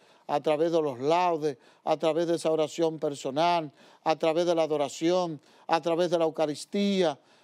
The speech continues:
a través de la meditación de la palabra de Dios, como estaba ahora mismo el diácono leyendo. Velen y oren,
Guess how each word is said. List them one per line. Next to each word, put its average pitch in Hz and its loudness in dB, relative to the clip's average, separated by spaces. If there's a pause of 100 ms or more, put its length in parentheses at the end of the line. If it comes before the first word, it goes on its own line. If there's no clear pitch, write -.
(600)
a 190 2
través 190 0
de 196 0
la 185 2
meditación 175 0
de 180 2
la 170 2
palabra 165 0
de 156 0
Dios, 185 0 (300)
como 160 -2
estaba 175 0
ahora 170 0
mismo 170 -6
el 151 -6
diácono 160 0
leyendo. 160 0 (320)
Velen 208 0
y 202 0
oren, 180 0